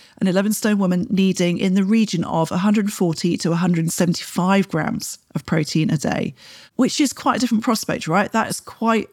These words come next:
a lot more protein to get in there. So if you think that, you know, big chicken breast, fifty grams of protein, now we're talking about kind of three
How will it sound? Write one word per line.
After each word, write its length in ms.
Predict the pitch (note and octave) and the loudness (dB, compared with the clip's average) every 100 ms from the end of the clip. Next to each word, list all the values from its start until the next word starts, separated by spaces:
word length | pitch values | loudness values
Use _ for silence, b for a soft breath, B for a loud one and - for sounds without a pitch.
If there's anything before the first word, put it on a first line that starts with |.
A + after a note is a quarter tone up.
| - | -2
a 60 | |
lot 280 | G3 F#3+ - | 0 0 0
more 260 | F#3+ F3+ F3 | -2 0 -2
protein 500 | - F#3 F3 E3+ D#3+ | -2 -2 0 -2 -2
to 80 | - | -2
get 160 | E3 | -2
in 140 | E3+ D#3+ | 0 0
there. 140 | E3 | 0
So 140 | - | -2
if 80 | F3 | -4
you 60 | - | 0
think 160 | B3 | 0
that, 240 | G#3 F#3 B B B | 0 -2 B B B
you 120 | - F3+ | -4 0
know, 120 | E3+ | 0
big 220 | - G3+ | 0 -2
chicken 300 | - F#3+ F3+ | -2 -2 0
breast, 400 | F3 F3+ - - | 0 0 -4 -6
fifty 300 | - G#3 F3 | -2 -2 -2
grams 300 | F3+ E3+ D#3+ | -2 -2 -2
of 80 | - | -4
protein, 600 | F3 D#3+ - E3+ E3+ F3 B B - | -2 -2 -2 0 0 0 B B -2
now 220 | F#3+ G3 | 2 2
we're 100 | F#3 | 0
talking 400 | - F3 - F3 | -2 -6 -2 -2
about 280 | E3 E3+ - | 0 0 0
kind 180 | - F3 | -2 -4
of 140 | D#3 b b b | -6 b b b
three 840 | - - - G3 G#3 G3 F#3+ F#3 | -18 -6 -2 2 4 4 2 0